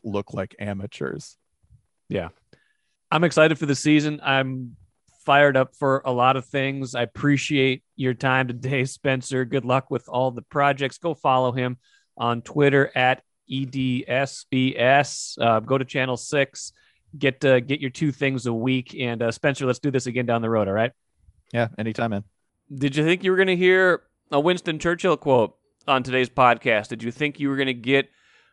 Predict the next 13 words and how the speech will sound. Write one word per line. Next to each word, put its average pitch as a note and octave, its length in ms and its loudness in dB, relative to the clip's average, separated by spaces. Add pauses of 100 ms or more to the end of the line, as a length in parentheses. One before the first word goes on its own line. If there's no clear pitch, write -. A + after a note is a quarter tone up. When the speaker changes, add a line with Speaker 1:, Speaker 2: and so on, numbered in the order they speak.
(120)
Speaker 2:
a C3+ 480 4
comparison C3+ 880 0
of C3 420 2
P C#3+ 140 -2
J C3 220 0
Fleck C3 400 0
to C#3 180 -6
Captain C3 720 0 (100)
America A#2+ 920 2 (500)
running C3 500 0
a B2 380 0 (180)
regionally C3 480 -4
successful B2 960 0